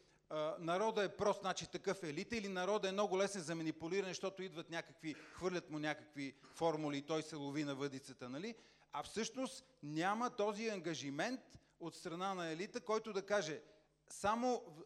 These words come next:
взаимоотношенията между народ и елит може да дадат някакъв разказ и този разказ при другите общества е въпрос на вековна традиция. Значи, при нас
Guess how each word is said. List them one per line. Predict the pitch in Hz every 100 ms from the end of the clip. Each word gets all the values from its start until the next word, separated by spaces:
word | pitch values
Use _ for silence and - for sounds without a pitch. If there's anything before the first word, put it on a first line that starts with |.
| _
взаимоотношенията | 131 170 156 - 151 - 240 247 -
между | 202 165 170
народ | 175 214 202
и |
елит | 196 196
може | 226 208
да | 202
дадат | 202 226
някакъв | 196 196 190 -
разказ | 170 180 226 220
и |
този | 196 208 196
разказ | 190 202 226 - - _
при | 156 151
другите | 185 220 220
общества | 180 175 170 202
е |
въпрос | 202 - 208 214
на | 220 - - - _
вековна | 160 165 214 233 247
традиция. | - 202 208 170 156
Значи, | 139 135 139
при | - 156
нас | 196 233 -